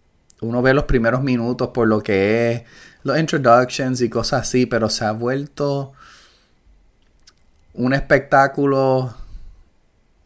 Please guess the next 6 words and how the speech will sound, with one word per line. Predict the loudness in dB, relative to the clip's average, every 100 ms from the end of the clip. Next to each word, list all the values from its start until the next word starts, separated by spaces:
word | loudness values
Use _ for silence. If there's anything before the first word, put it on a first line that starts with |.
| -10
que | -6
ya | -2 -2
no |
es | -4
espectacular, | -4 -8 -6 -6 -6 -8 -8 -14 _ -20 -20 _ _
¿verdad? | -8 -6 -6 -8